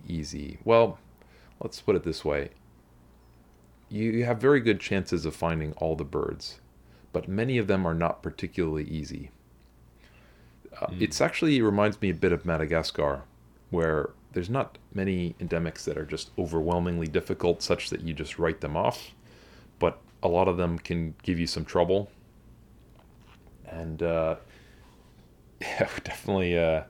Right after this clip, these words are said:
Speaker 1: came down to the wire on a couple, on a couple of the endemics,
Speaker 2: <laughs>
Speaker 1: especially the owl. Owl was, uh,
Speaker 2: Really?
Speaker 1: tough one to find for us. Is that
Speaker 2: I, I think it's, um, it's, it's just,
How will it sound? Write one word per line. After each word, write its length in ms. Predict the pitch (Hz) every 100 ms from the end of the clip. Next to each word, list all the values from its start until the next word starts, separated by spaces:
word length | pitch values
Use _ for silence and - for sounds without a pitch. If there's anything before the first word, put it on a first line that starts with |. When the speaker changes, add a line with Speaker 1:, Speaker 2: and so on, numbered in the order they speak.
| - - - - - -
Speaker 1:
came 200 | - 107
down 220 | 101 98 98
to 60 |
the 100 | 90
wire 300 | 82 87 90
on 80 | 82
a 40 |
couple, 460 | 76 87 - 82 76 -
on 120 | 80
a 40 | 78
couple 320 | 87 - 85
of 60 |
the 100 | 78
endemics, 440 | 78 78 85 78 113
Speaker 2:
<laughs> 40 |
Speaker 1:
especially 380 | 95 101 110 -
the 180 | 90 -
owl. 300 | 85 87 76 -
Owl 320 | 82 85 90
was, 280 | 82 82 -
uh, 360 | 82 80 78 78 - - - - - - -
Speaker 2:
Really? 280 | 90 95 98
Speaker 1:
tough 260 | - 92 -
one 140 | 87
to 100 | -
find 340 | - 90 87 82
for 140 | 85
us. 180 | 82 - - - - - - - - - - - - -
Is 160 | 92 82
that 220 | 87 80 - - -
Speaker 2:
I, 160 | 123 -
I 80 | 110
think 220 | - -
it's, 260 | 330 - -
um, 380 | 135 117 104 95 -
it's, 220 | 117 110 110
it's 200 | - -
just, 220 | - -